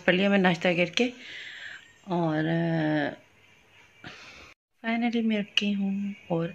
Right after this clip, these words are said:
अब मैं नाश्ता करने लगी हूँ, नहा धो के fresh हो गई हूँ, नमाज़ भी पढ़ ली है। सबसे important नमाज होती है, मुझे उसकी बड़ी tension होती है कि मेरी नमाज ना कज़ा हो जाए किसी तरह।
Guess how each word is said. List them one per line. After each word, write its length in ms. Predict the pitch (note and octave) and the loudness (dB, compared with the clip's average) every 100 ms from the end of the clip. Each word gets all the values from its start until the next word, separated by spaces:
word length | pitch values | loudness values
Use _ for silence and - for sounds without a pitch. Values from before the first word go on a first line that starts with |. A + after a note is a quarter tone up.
| E3+ | -4
अब 120 | E3+ | -2
मैं 560 | E3+ E3+ E3+ E3 E3 D#3+ | -2 -4 -2 -2 -2 -2
नाश्ता 320 | D#3+ D#3+ G3 | -4 -6 -6
करने 220 | G#3 G3 | -2 -2
लगी 200 | F#3 F3+ | -2 -2
हूँ, 240 | F3+ F3+ | -2 -2
नहा 180 | F3+ F3 | -2 -2
धो 120 | D#3+ | -4
के 140 | D#3+ E3+ | -6 -6
fresh 280 | - E3 F3 | -4 -2 0
हो 80 | D#3+ | 0
गई 200 | F3+ F#3+ | 2 4
हूँ, 140 | F3+ | 4
नमाज़ 320 | F3+ D#3+ D#3 F#3+ | 4 2 0 -2
भी 60 | |
पढ़ 140 | F#3+ F3+ | 0 0
ली 160 | E3+ | 2
है। 140 | E3+ E3+ E3 - - - - - - | 2 2 -2 -12 -10 -10 -14 -16 -14
सबसे 320 | - F#3+ - | -6 -2 2
important 440 | F3 E3 E3 E3+ E3+ | 2 2 2 2 2
नमाज 380 | D#3+ D3+ D3+ | 0 -2 -4
होती 240 | D3+ D3+ D#3+ | -6 -6 -4
है, 40 | |
मुझे 140 | E3 E3 | -2 -4
उसकी 260 | E3 - | -4 -6
बड़ी 220 | D#3+ D3+ D3 | -4 -4 -2
tension 420 | D#3+ D3+ - D#3 | -2 -2 -2 -2
होती 220 | D3+ - | -4 -4
है 60 | D3+ | -4
कि 140 | D#3 | -2
मेरी 200 | D#3 D#3 | -2 0
नमाज 440 | D3+ D3+ D3+ E3 D#3+ | -2 0 2 2 2
ना 80 | D3+ D3+ | -2 -4
कज़ा 200 | C#3+ D3 | -6 -4
हो 80 | |
जाए 140 | C3 C3 | -4 -6
किसी 280 | B2+ B2+ C3+ | -8 -14 -12
तरह। 180 | C3+ | -14